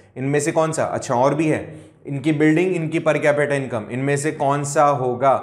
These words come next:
अब देखो भैया, बिल्डिंग तो कोई नॉनसेंस ही चीज होगी ना, बिल्डिंग तो राइट आंसर हो ही नहीं सकता, तो फोर्थ तो बिल्कुल नहीं होगा। और क्या हो सकता है? पॉल्यूशन लेवल होगा नो-, नेगेटिव, ये भी नहीं होगा। ये क्वेश्चन तो ऊपर भी देखा था हमने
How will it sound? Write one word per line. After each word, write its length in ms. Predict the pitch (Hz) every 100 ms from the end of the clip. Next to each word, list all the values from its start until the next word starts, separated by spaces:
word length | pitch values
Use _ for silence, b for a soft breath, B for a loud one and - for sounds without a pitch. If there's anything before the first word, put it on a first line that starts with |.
| B B B
अब 120 | 156
देखो 180 | 175 180
भैया, 180 | 160 135
बिल्डिंग 400 | 127 151 175 185
तो 80 |
कोई 100 | 196
नॉनसेंस 520 | 170 131 135 170 160 160
ही 80 |
चीज 220 | 156 139 120
होगी 140 | 120
ना, 100 | 147
बिल्डिंग 340 | 127 120 131
तो 60 | 131
राइट 180 | 127 123
आंसर 220 | 127 135
हो 80 | 143
ही 60 |
नहीं 100 | 151
सकता, 300 | 139 - 139
तो 160 | 127 127
फोर्थ 280 | 123 123 123 -
तो 80 | 131
बिल्कुल 240 | 113 117
नहीं 140 | 107
होगा। 220 | 95 92 95 b b b b b -
और 200 | 165 165
क्या 140 | 180
हो 100 | 165
सकता 260 | 165 - 165
है? 380 | 160 165 - _ -
पॉल्यूशन 480 | 147 170 180 202 185
लेवल 340 | 160 147 127
होगा 340 | 117 98 104 101 110
नो-, 360 | 113 110 110
नेगेटिव, 460 | 113 110 107 98 87 - - 113
ये 140 | 123
भी 100 | 123
नहीं 120 | 120
होगा। 320 | 117 107 110 - - _ _ _ _ _ _ _ _ _ _ _ _ _ _ _ _ _ 110
ये 120 | 127
क्वेश्चन 280 | 147 156 160
तो 80 | 156
ऊपर 200 | 160 165
भी 80 |
देखा 200 | 156 151
था 80 | 135
हमने 200 | 131 151